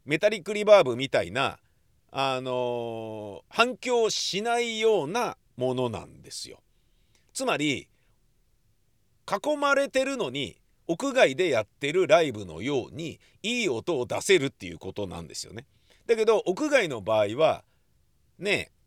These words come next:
もちろん、風の音、波の音、都会であれば、車の流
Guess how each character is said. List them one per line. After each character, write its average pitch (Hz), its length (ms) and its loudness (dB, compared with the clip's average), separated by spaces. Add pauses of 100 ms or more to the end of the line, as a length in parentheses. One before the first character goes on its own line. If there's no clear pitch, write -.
も 151 160 -4
ち 202 140 -4
ろ 147 100 2
ん、 85 100 -16 (480)
風 139 320 -4
の 120 160 -6
音、 104 380 -6 (220)
波 120 280 -4
の 107 180 -6
音、 92 360 -8 (1000)
都 139 120 -4
会 147 180 2
で 156 120 6
あ 165 40 4
れ 170 100 0
ば、 214 280 2 (380)
車 123 400 -2
の 107 100 -6
流 98 160 -4